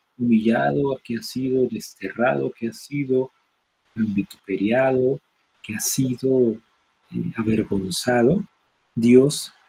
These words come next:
frente a esa debilidad, frente a esas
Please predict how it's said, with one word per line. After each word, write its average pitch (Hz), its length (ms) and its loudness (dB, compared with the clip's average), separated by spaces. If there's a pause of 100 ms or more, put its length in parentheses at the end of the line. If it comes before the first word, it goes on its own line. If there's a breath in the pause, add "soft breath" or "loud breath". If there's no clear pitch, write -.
(600)
frente 110 440 4
a - 20 2
esa 107 240 0
debilidad, 113 600 2 (640)
frente 110 600 4
a 110 40 -4
esas 131 600 2